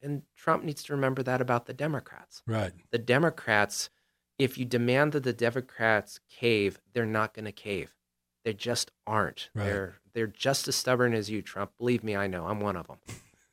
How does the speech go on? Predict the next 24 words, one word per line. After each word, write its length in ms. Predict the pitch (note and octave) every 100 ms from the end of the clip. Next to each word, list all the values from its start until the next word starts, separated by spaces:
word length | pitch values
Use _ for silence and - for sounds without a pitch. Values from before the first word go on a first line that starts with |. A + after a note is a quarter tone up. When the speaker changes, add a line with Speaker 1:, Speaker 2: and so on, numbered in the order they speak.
| _
Speaker 1:
So, 460 | - C3 A#2+ A#2 - _
you 100 | C#3
know, 220 | A2+ G#2 -
Trump, 340 | - C#3 D3 D3+ _
you 100 | A2+
have 300 | A2 C3+ -
to 100 | C3+
remember, 320 | A#2+ A#2+ A#2
I 60 | G2+
don't 120 | F#2+
know 80 | F2
if 100 | -
he's 200 | D2+ -
listening. 440 | F2+ F2 - C#2+
I 60 | D#2+
suppose 380 | - - F#2+ -
that 140 | D#2+
the 60 | _
government 420 | F#2 E2 D2+ -
listens 320 | E2+ - E2
to 80 | -
everything 580 | F2+ F#2 D#2 - C#2+ C#2+
on 260 | D2+ D2+
this. 340 | D2 - -